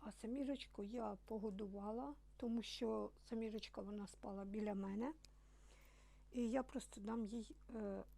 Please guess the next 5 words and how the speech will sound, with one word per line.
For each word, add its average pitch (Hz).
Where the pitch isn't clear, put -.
водички 180
попити. -
Так 226
що 233
будемо 226